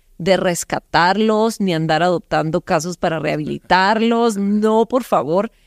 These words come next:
es importante establecer límites, pero necesitamos encontrar el espacio nosotras para abrirlo, si no, ni tus hijos,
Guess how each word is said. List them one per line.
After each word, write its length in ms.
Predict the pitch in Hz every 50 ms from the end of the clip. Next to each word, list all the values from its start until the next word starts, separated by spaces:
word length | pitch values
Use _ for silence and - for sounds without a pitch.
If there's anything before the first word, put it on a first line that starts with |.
| _ _
es 160 | - 180 180 202
importante 480 | 202 175 175 170 - 175 160 143 165
establecer 460 | 160 - 156 151 151 147 - 165 151
límites, 420 | 151 151 147 - - - 156 - -
pero 360 | - 196 190 180 180 165 - _ _ _ _ _ _ _
necesitamos 680 | 180 190 170 185 180 180 185 - 196 190 185 202 202
encontrar 400 | 208 190 175 190 180 170 185 180
el 60 | 180 180
espacio 340 | - - 180 170 170 180
nosotras 480 | 175 185 180 196 185 - 170 170 - - _ _
para 240 | - 196 180 160 151
abrirlo, 520 | 147 147 160 202 214 175 156 151 147 143 -
si 200 | - - 196 196
no, 240 | 185 180 175 185 220
ni 140 | 240 247 208
tus 220 | - 151 139 -
hijos, 500 | 185 202 214 - - 156 160 214 - -